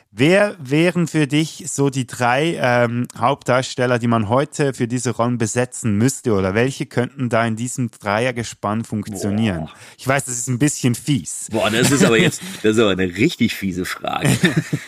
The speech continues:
Speaker 1: Ich kann dir
Speaker 2: Ähm,
Speaker 1: sonst sagen, was ich mir überlegt hätte. Also,
Speaker 2: ja,
Speaker 1: ja,
Speaker 2: ja, da,
Speaker 1: ich
Speaker 2: ich
Speaker 1: hab
Speaker 2: werde dich auch gleich zuerst fragen. Ich möchte mir, ich möchte dir nur erklären, warum ich das so fies finde. Weil ich persönlich der Ansicht bin, dass das heutige Kino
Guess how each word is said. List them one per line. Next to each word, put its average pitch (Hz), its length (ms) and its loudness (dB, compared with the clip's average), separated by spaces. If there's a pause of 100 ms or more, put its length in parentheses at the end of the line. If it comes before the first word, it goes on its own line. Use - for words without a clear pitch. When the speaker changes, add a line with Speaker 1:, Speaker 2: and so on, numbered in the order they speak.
(320)
Speaker 1:
Ich - 120 -2
kann 190 160 4
dir 185 60 6
Speaker 2:
Ähm, - 40 4
Speaker 1:
sonst 190 240 2
sagen, 180 300 2
was 160 140 2
ich 196 160 -2
mir 165 160 6
überlegt 131 420 2
hätte. 113 320 2
Also, 107 160 4
Speaker 2:
ja, 135 260 4
Speaker 1:
ja, 123 140 4
Speaker 2:
ja, 143 180 6
da, 127 140 2
Speaker 1:
ich 113 100 0
Speaker 2:
ich 135 80 2
Speaker 1:
hab 131 80 2
Speaker 2:
werde 170 140 4
dich 165 160 0
auch 131 80 -8
gleich 139 180 0
zuerst - 300 -2
fragen. 147 260 -2
Ich 110 100 -4
möchte 160 240 0
mir, 143 140 2 (240)
ich 98 80 -6
möchte 160 240 2
dir 131 60 -2
nur 139 100 0
erklären, 139 320 -2
warum 120 240 0
ich - 160 -2
das - 160 -8
so 107 80 -2
fies - 380 -6
finde. 104 320 -2
Weil 110 120 -8
ich 120 120 -10
persönlich 151 380 -2
der - 180 -2
Ansicht 165 340 -4
bin, 160 200 -2
dass 131 200 0
das - 300 -4
heutige 135 420 -2
Kino 165 640 -4